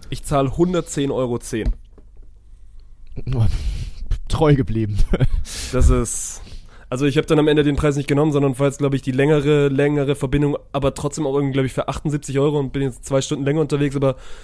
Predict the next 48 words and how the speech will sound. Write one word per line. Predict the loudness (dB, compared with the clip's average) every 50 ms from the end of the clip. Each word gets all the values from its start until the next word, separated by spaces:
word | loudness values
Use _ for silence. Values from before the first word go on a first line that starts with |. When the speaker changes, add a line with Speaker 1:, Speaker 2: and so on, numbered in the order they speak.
| -18 -12 -4
Speaker 1:
sagen | 0 2 4 4
wir | 6
mal, | 4 4 2
wenn | 2 0
ich | 2
meine | 2 4 4 4
normale | 4 6 6 6 6 6 6 4 4
Verbindung | 2 2 2 4 4 4 4 4 4 2 0 -2 -6 -8 -6 -2
nehmen | 0 0 0 2 2
würde, | 2 2 2
mit | 2 2 2
der | 2
ich | 2 2
dann | 2 0
auch | 0 2
immer | 2 2
nach | 0 0
Düsseldorf | 0 0 0 0 0 0 0 0
fahre, | 2 2 2
und | 0 -2
das | -4
ist | -6 -4 -2
ja | -2 -2
quasi | 0 2 2 2 2 2 2
derselbe | 2 2 2 2 2 0
I | -2 -4
C | -4 -2 0
E, | 2 2 2 2 0
ich | -4 -8 -6
muss | -6 -4 0
nur | 0 0
in | 0 0
Speaker 2:
Ja. | 0 2
Speaker 1:
Köln | 2 2
raus | 2 4 4 4 4 2 0
und | -2 -2
dann | -2 -2
umsteigen, | -2 -2 -2 -2 0 2 2 2 2 0 -2 -6 -8 -16 -20 -20 -20 -20 -20 -20 -20 -20 -18 -12 -8
Speaker 2:
Ja. | -6 -6
Speaker 1:
äh, | -6 -6
das, | -8 -10 -10 -10 -8
das | -8 -8 -4
kostet | -2 -2 -2 0 0 -2 -2
über | 2 4 6 6 6
hundert | 6 6 4 4 4
Euro | 4 2 4 2 2 0
auf | 2 2
einmal | 0 2 2 2 0 0 -2